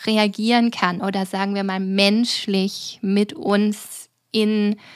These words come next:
im Austausch sein kann. Und ich möchte es für diejenigen von euch ausführen, die einfach über den Beruf oder die Familie oder Freundeskreis, Bekanntenkreis, wie auch immer,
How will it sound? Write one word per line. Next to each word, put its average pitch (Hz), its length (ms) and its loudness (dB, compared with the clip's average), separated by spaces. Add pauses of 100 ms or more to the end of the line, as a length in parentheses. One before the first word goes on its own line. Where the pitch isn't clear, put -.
(240)
im 214 140 2
Austausch 196 600 0
sein 180 360 -2
kann. 180 260 -6
Und 202 100 -2
ich 208 180 -6
möchte 214 300 -2
es 208 120 -6
für - 180 -10
diejenigen 233 520 0
von 208 220 -4
euch 180 340 -4
ausführen, 190 640 0
die 226 160 2
einfach 202 380 0
über 196 160 -4
den 190 200 0
Beruf 262 640 2
oder 185 220 -6
die 190 120 -8
Familie 247 580 4
oder 190 180 0
Freundeskreis, 226 880 0
Bekanntenkreis, 208 1080 -2
wie 196 100 -2
auch 185 100 -6
immer, 214 400 2